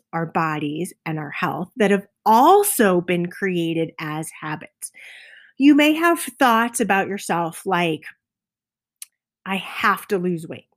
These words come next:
I have to lose weight. I have to lose weight." And maybe you've been saying that for about, um, I don't know, fifty years, sixty years,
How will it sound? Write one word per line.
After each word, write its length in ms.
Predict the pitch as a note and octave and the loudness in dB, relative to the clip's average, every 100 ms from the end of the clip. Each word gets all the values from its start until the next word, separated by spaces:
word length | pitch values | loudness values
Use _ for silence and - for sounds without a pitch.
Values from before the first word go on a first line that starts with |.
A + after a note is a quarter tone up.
| _ | _
I 40 | D#3 | -18
have 180 | C3+ - | -16 -12
to 80 | |
lose 160 | E3+ G3 | -10 -6
weight. 240 | C4 G#3 - | -4 -6 -8
I 40 | |
have 160 | D#3+ D#3 | -12 -10
to 80 | F#3+ | -6
lose 180 | G3+ G3+ | -6 -4
weight." 220 | B3+ - | -6 -4
And 120 | G#3 G#3+ | -4 -2
maybe 220 | B3+ C#4 | -2 -2
you've 140 | C#4 | -4
been 140 | C4+ A3 | -4 -6
saying 340 | - G#3+ G#3+ | -4 -2 -2
that 220 | F#3 F3 - | -2 -6 -4
for 80 | G3 | -4
about, 340 | F3+ E3+ - - _ _ | 0 0 -2 -6 _ _
um, 340 | A#3 G#3+ A3 G#3+ - | 2 4 4 2 2
I 100 | C#4 | 2
don't 140 | G4 | 2
know, 240 | G#3 G#3+ B3+ - | 2 0 -2 2
fifty 260 | A3 - | 2 4
years, 560 | A#3 A3 C#4 A#3 D#4+ - | 2 6 6 4 2 0
sixty 320 | B3 A#3 - C4 | -2 -2 -2 0
years, 520 | A3+ A3+ C4+ G4+ | 0 2 0 -2